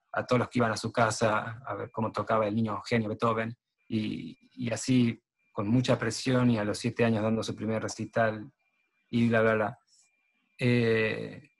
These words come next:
hoy en día es que ya tenemos otra cabeza, na-, que nada que ver, y la educación musical también la pensamos diferente. Eh, yo pensaba, ¿qué habría pasado si Beethoven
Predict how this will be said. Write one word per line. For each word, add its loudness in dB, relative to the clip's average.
hoy 6
en 4
día 6
es -4
que -2
ya 2
tenemos 2
otra 2
cabeza, 0
na-, -2
que -2
nada 0
que -8
ver, -2
y -8
la -4
educación 0
musical 2
también 2
la -4
pensamos 0
diferente. -6
Eh, -2
yo -4
pensaba, 4
¿qué 2
habría 4
pasado 6
si 0
Beethoven 2